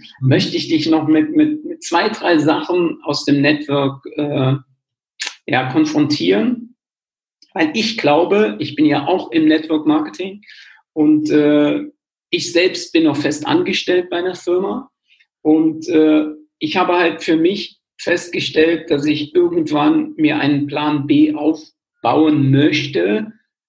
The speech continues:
Speaker 2: damit, wenn irgendwann mal ein Chef zu mir sagt, "Deine Nase gefällt mir nicht mehr", ich weich lande oder weicher lande.
Speaker 1: Mhm.
Speaker 2: Ja?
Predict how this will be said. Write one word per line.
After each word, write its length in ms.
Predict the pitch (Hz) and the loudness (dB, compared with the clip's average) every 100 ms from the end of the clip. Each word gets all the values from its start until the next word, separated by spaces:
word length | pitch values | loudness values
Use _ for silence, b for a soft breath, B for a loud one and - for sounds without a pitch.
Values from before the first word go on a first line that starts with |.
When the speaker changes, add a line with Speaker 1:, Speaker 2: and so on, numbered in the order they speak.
| _ | _
Speaker 2:
damit, 540 | 143 156 170 190 - - | -2 2 4 2 -2 -2
wenn 260 | 160 - | 0 0
irgendwann 540 | - 202 208 175 170 185 | 0 0 0 -2 -2 -2
mal 560 | 170 170 170 165 160 - _ _ _ _ _ _ - | -2 0 2 0 -4 -14 _ _ _ _ _ _ -4
ein 160 | 151 | -4
Chef 320 | - 170 - - | 0 -2 -2 -4
zu 140 | 175 | -2
mir 180 | 170 151 | 2 4
sagt, 360 | 156 165 160 | 4 2 0
"Deine 200 | 151 151 | 2 2
Nase 340 | 147 143 175 180 | 4 2 2 0
gefällt 400 | 165 - 160 156 | -2 -2 -4 -2
mir 100 | 170 | -2
nicht 320 | 151 151 151 | 0 0 0
mehr", 260 | 156 147 147 - _ - | -2 -2 -6 -12 _ -8
ich 240 | 151 139 123 - | -6 -6 -12 -16
weich 600 | 123 120 127 170 208 - | -6 -2 2 2 0 -2
lande 520 | 170 180 202 202 190 - | -2 -2 0 -2 -2 -2
oder 280 | 175 165 123 | -2 -2 0
weicher 500 | 123 127 127 - 110 | 0 0 -2 -6 -12
lande. 280 | - - _ _ _ _ _ - | -18 -20 _ _ _ _ _ -10
Speaker 1:
Mhm. 140 | 131 | -8
Speaker 2:
Ja? 400 | 127 135 - - | -4 -4 -6 -12